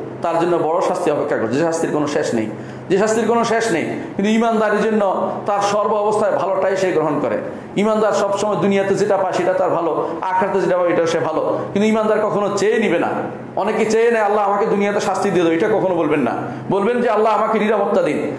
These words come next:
আমাকে ক্ষমা করে দিন।" সালুল্লাহ আল আফিয়া,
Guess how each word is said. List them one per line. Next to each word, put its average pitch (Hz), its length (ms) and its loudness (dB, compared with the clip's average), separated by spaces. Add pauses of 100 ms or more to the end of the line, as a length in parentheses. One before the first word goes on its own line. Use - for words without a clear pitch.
আমাকে 226 280 -2
ক্ষমা 226 320 0
করে 208 220 2
দিন।" - 500 -2
সালুল্লাহ 220 420 0
আল 220 80 2
আফিয়া, 214 460 0